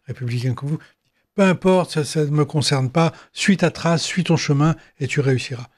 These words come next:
Et donc, c'est ce qu'il fait, euh, manifestement. Et quand, euh, Théodore, euh, meurt en mille neuf cent dix-neuf,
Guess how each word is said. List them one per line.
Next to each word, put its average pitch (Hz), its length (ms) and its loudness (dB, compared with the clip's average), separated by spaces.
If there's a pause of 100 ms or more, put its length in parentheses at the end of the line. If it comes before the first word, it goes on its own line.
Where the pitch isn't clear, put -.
(220)
Et 139 60 -2
donc, 170 160 4
c'est 156 100 -2
ce - 100 -2
qu'il 151 100 -12
fait, 165 300 2
euh, 110 140 -2 (180)
manifestement. 120 580 -2 (360)
Et 135 100 -2
quand, 143 320 0
euh, 123 100 4
Théodore, 131 680 0
euh, 110 60 -2
meurt 139 420 0 (320)
en 127 60 -4
mille 120 100 2
neuf 113 80 -2
cent 120 140 -6
dix-neuf, 156 480 -2